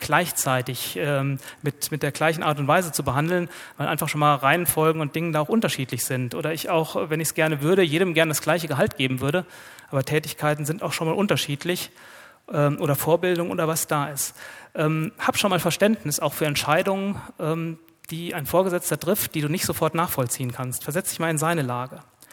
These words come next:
Dann ist da die Rede von Aufrichtigkeit, also dass du ehrlich bist, auch mit Firmeneigentum und da nichts einsteckst und mit nach Hause nimmst. Ähm, oder ständig nur private Dinge am Arbeitsplatz machst. Also dass du fleißig bist und engagiert,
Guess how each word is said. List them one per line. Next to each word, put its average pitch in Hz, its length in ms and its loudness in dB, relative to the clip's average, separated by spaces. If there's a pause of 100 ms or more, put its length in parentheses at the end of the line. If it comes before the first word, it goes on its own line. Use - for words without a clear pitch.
(380)
Dann 185 100 6
ist 190 100 6
da 190 60 8
die 190 60 10
Rede 196 200 8
von 185 160 0
Aufrichtigkeit, 135 1000 2 (140)
also 180 140 2
dass 175 100 2
du 185 80 2
ehrlich 175 380 4
bist, 151 240 0
auch 156 80 0
mit 165 160 -2
Firmeneigentum 139 760 0
und 156 160 -2
da 151 100 2
nichts - 360 -2
einsteckst 170 540 4
und 185 80 -2
mit 165 100 0
nach 160 120 0
Hause 165 240 6
nimmst. 117 420 -2 (500)
Ähm, 151 320 4
oder 165 260 6
ständig 180 360 2
nur 170 100 4
private 170 420 4
Dinge 131 440 0
am 139 160 -4
Arbeitsplatz 135 540 -2
machst. 120 420 -8 (640)
Also 156 160 -2
dass 165 100 0
du 202 60 0
fleißig 165 560 2
bist 143 320 2
und 143 200 -2
engagiert, 165 680 0